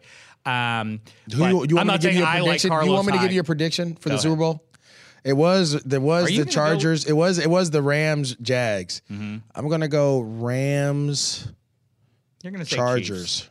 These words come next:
Speaker 1: Oh, I'm bored with Damashek.
Speaker 2: I'm gonna go L A
Speaker 1: I
Speaker 2: in
Speaker 1: do.
Speaker 2: Atlanta.
Speaker 1: I will say.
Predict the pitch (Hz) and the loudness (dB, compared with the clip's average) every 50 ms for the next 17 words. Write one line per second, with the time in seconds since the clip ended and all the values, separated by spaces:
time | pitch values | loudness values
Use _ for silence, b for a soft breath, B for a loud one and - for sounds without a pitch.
0 | _ - - 143 202 254 269 311 381 415 440 453 453 453 453 440 415 381 294 247 | _ -8 -6 -4 0 0 0 2 2 4 4 6 6 6 6 6 4 2 2 0
1 | 226 196 175 170 185 202 190 214 220 226 226 220 202 214 220 214 208 208 202 226 | 0 0 0 0 0 -2 -2 -2 0 0 0 0 -2 0 -2 -2 0 -2 -4 -4
2 | 277 311 277 214 - - - 107 92 90 - - 113 135 151 151 165 156 151 135 | -2 -2 -2 -2 -2 -2 -4 -6 -6 -8 -10 -8 -6 -6 -4 -2 0 0 0 2
3 | 143 147 147 147 139 131 113 117 - - 135 143 139 131 135 196 208 214 135 131 | 0 2 2 2 0 0 -2 -4 -4 -2 -2 0 0 0 0 2 2 2 0 0
4 | 143 151 151 151 165 196 214 214 202 - - 165 131 110 98 90 90 | 0 -2 -2 -2 -2 -2 -2 -2 -2 -4 -2 -2 -2 -2 -4 -8 -12